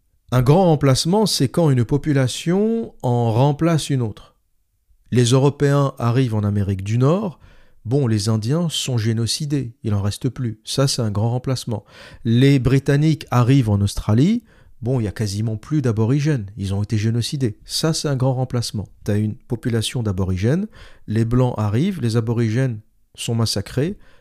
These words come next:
T'as une nouvelle population. Bon, ça, c'est un grand remplacement. En bonne et due forme, hein, y a rien à dire.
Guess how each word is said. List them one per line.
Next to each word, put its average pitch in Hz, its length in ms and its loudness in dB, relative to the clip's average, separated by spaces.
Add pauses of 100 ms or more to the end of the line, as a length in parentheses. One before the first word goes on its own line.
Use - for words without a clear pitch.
(360)
T'as 127 100 2
une 127 100 2
nouvelle 143 200 2
population. 127 580 -4 (400)
Bon, 95 240 -8
ça, 175 220 -4
c'est - 160 -8
un 90 60 -4
grand 101 140 -4
remplacement. 135 580 -6
En 98 80 -6
bonne 123 160 0
et 147 80 -2
due 156 80 -6
forme, 98 300 -8
hein, 98 40 -6
y 92 60 -4
a 87 40 -6
rien 113 160 -2
à 156 60 -2
dire. 113 240 -8